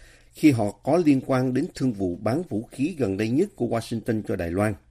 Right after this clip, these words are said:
Các lệnh trừng phạt đối với ông Ted Colbert, C E O của Tập đoàn Quốc phòng,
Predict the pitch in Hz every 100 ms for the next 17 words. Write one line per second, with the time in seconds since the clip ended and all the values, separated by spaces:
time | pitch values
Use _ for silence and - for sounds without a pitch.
0 | _ _ _ _ _ - - - - 202
1 | 131 117 123 107 123 107 147 165 160 143
2 | 127 _ 160 156 - - 131 123 113 82
3 | - - - 147 143 135 131 131 117 107
4 | 92 - 175 - 110 98